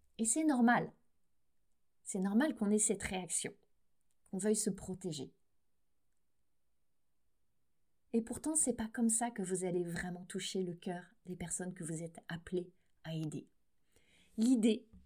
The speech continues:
c'est plutôt de retirer. Retirer le superflu.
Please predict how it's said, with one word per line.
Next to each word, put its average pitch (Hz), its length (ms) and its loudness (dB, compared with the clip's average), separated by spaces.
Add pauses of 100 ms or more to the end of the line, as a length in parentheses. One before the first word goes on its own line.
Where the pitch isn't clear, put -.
(120)
c'est - 180 0
plutôt 247 300 0
de 202 300 2
retirer. 165 920 -4 (1080)
Retirer 240 600 2
le 214 120 6
superflu. - 800 0